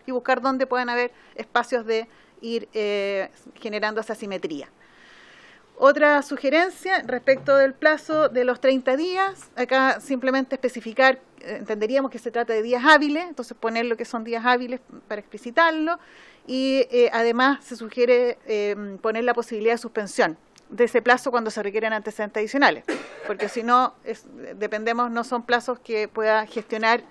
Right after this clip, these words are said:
directamente quien está evaluando, eh, porque ya son plazos que van a depender de un tercero. Entonces eso pasa hoy día, que se suspende el plazo, entonces incorporar esas suspensiones cuando se estén solicitando adic-,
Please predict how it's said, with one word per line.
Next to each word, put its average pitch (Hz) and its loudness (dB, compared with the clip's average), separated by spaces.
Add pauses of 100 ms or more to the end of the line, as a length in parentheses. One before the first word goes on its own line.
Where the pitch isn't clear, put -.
(140)
directamente 254 0
quien 226 -8
está 220 0
evaluando, 240 0 (400)
eh, 214 0
porque 214 -6
ya 220 0
son 220 -6
plazos 226 -4
que - -12
van 214 -4
a 214 0
depender 247 0
de 247 -6
un 240 -8
tercero. - -2 (380)
Entonces 220 -6
eso 226 -2
pasa 240 2
hoy 240 -4
día, 269 2
que 247 -6
se 220 -8
suspende 247 -4
el 254 -6
plazo, 269 -4 (280)
entonces 226 -12
incorporar 220 -4
esas 226 -12
suspensiones 247 -2
cuando 220 -6
se 214 -12
estén 220 -8
solicitando 233 -6
adic-, 240 -6